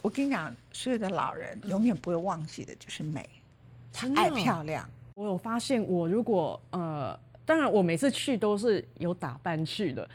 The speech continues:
Speaker 2: 但是有时候我打扮得比较漂亮，有时候打扮得普通。真的穿得比较漂亮的时候，我发觉他们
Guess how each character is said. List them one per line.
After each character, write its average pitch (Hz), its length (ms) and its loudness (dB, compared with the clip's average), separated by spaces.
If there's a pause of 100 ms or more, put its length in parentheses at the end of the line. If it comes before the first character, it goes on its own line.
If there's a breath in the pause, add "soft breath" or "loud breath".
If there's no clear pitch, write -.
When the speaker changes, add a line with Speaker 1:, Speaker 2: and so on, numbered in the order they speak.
Speaker 2:
但 302 140 6
是 320 100 6
有 208 140 8
时 285 100 0
候 277 60 8
我 240 60 6
打 185 180 2
扮 240 160 6
得 202 120 4
比 208 180 -2
较 247 120 6
漂 254 280 2
亮， 233 120 4
有 160 140 -2
时 220 80 -4
候 208 80 0
打 156 160 -8
扮 190 160 -2
得 165 60 -2
普 135 240 -6
通。 165 260 -8 (400 loud breath)
真 392 180 10
的 320 80 10
穿 320 220 4
得 294 60 6
比 190 100 2
较 254 100 6
漂 294 180 2
亮 269 120 4
的 240 60 2
时 269 120 0
候， 226 120 0 (180 loud breath)
我 277 100 4
发 359 280 4
觉 277 180 4
他 339 160 -2
们 294 260 4